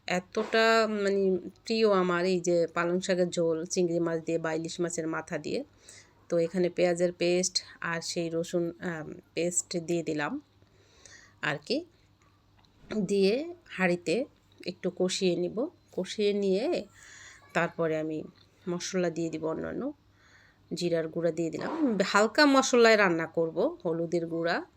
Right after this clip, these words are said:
আর মরিচের গুঁড়া, হালকা মশলায় লবণ দিয়ে দিলাম। আর সত্যি আমার এই চি-, চিংড়ি মাছ দিয়ে পালং শাকের ঝোলটা হলে আমার আর কিছু লাগে না,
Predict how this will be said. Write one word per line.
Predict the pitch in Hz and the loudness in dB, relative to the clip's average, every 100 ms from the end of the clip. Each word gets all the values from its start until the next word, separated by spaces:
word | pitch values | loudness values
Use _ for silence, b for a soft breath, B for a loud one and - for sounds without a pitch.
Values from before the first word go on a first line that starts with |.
| _ _ _ _ _ _ _ _ - | _ _ _ _ _ _ _ _ -14
আর | 175 175 | -8 -4
মরিচের | 170 170 - 160 | -4 -4 -4 -6
গুঁড়া, | 160 - - _ B B B B B B | -6 -10 -10 _ B B B B B B
হালকা | 190 185 185 202 | -4 -4 0 0
মশলায় | 190 190 185 185 185 | 0 0 0 0 0
লবণ | 196 175 175 196 | 2 2 2 2
দিয়ে | 185 175 | 2 2
দিলাম। | 160 165 247 311 b b b b b b b | 0 -4 -4 -6 b b b b b b b
আর | 170 165 175 - - _ - - | -10 -8 -8 -12 -16 _ -18 -8
সত্যি | - 240 233 220 | -2 -2 0 2
আমার | 190 185 185 185 B B B - | 2 2 0 -2 B B B -2
এই | 196 190 196 185 - | 2 4 2 0 -4
চি-, | - 202 - 190 | -4 -4 -4 -4
চিংড়ি | 202 196 196 | -2 2 2
মাছ | 196 185 | 2 2
দিয়ে | 185 196 190 196 - | 4 4 4 0 -2
পালং | 185 180 190 | 0 2 2
শাকের | 196 185 190 | 2 0 0
ঝোলটা | 180 180 185 180 196 | -2 -2 -2 -2 -2
হলে | 190 185 175 190 185 | -2 -2 0 2 0
আমার | 175 175 175 | -2 -6 -6
আর | 165 | -8
কিছু | - 185 180 | -10 -8 -4
লাগে | 170 165 165 | -2 -2 -4
না, | 147 | -6